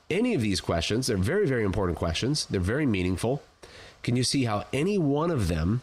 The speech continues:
by themselves can be enough to kind of stress you out if you don't have the answers? And what I'm telling you is the only way to be confident about the answers for, for, uh, to any of those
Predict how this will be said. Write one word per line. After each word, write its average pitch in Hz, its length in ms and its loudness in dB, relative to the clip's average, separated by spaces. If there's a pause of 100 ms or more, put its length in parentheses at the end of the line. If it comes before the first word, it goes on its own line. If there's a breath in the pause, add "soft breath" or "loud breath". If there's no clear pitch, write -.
by 107 260 -2
themselves 127 920 0 (520)
can 120 140 0
be 147 120 2
enough 101 380 0
to - 80 -2
kind 107 180 -2
of 107 60 -2
stress - 380 -2
you 90 100 0
out 165 240 -2
if 90 160 -2
you 87 140 2
don't 107 240 0
have 92 560 -2 (420)
the 117 140 -2
answers? - 500 -4 (1000 loud breath)
And 107 180 0
what 107 160 0
I'm 202 200 0
telling 90 360 2
you 87 280 2 (440)
is 95 440 0 (420)
the 107 280 -2
only 180 400 0
way 110 520 0 (300)
to 104 100 -2
be 95 280 0
confident 107 640 -2 (100)
about 113 380 -2
the 160 160 0
answers 165 600 -2 (460)
for, 110 180 -2
for, 98 500 -2
uh, 90 280 0
to 101 180 -2
any 190 240 0
of 147 120 0
those 101 440 0